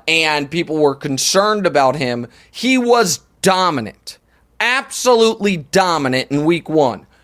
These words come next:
But th-, they lost Nakobe Dean with an injury. They lost a corner. The secondary was already shaky. So I j-, I think that Cousins, if Cousins has time tonight,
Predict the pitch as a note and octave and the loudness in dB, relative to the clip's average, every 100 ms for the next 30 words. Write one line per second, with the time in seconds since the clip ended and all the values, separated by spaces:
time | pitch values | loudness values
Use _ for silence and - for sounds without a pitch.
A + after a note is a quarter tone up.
0 | _ _ B3+ C4 D3 - _ _ _ _ | _ _ 2 2 2 -6 _ _ _ _
1 | - - C#3 D3 D3 E3+ G3 G#3+ G3+ A3 | -10 -8 2 4 4 4 2 0 0 2
2 | G#3 G#3 F3+ G3+ G3 F#3+ F3+ F#3 F#3 E3+ | 2 0 0 2 2 2 0 -2 -2 -2
3 | F#3 F3+ E3+ _ _ B2+ B2+ C#3 E3+ - | 0 0 -2 _ _ -4 0 2 2 0
4 | G3+ - G3 F#3 F3+ E3+ _ - C3+ - | -4 0 0 2 0 -4 _ -6 -4 0
5 | E3+ F#3 G#3 G3 F#3 F3 F3 D#3+ _ - | 0 0 0 2 4 4 2 -2 _ -4
6 | C3+ - - D#3+ G3 G#3 G#3 G#3+ F#3+ - | -4 -2 2 4 4 4 2 0 -4 0
7 | A#3 A#3 A3 C3+ A2+ - _ _ - D#3+ | 0 0 -2 -8 -8 -14 _ _ 0 0
8 | - F#3+ A#3 C4 B3+ - F#3 A3 B3 C#4 | 2 0 2 0 -2 0 2 2 0 -2
9 | C4+ - F#3+ D3+ - _ _ _ - G#3 | -2 0 0 0 -6 _ _ _ -4 0
10 | A3 A3+ C4+ C#4 C4+ - D#3 - G#3+ A#3+ | 2 2 2 2 -2 -2 -2 0 0 0
11 | C4 C#4+ A#3+ G#3+ G#3+ A3 - - A3 G#3+ | 0 -4 -2 0 0 -2 -4 -2 0 2
12 | F3 - A#2+ G2+ F2 | 0 -4 -8 -8 -12